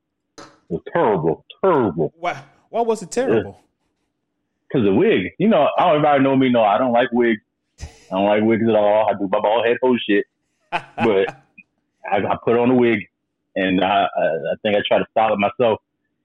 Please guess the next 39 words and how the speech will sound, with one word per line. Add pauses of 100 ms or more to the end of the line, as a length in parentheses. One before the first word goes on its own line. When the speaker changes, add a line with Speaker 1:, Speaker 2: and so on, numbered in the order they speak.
(460)
Speaker 1:
And
I
was
like, (1600)
"Well,
yeah,
I
paid
for
it,
so
I'm
gonna
wear
it." (680)
I
mean,
I
got,
I
went
to
the
con,
and,
you
know,
I
got (1000)
set
up, (160)
a
setup
mark (380)
talking
about
New
Moon
Knight.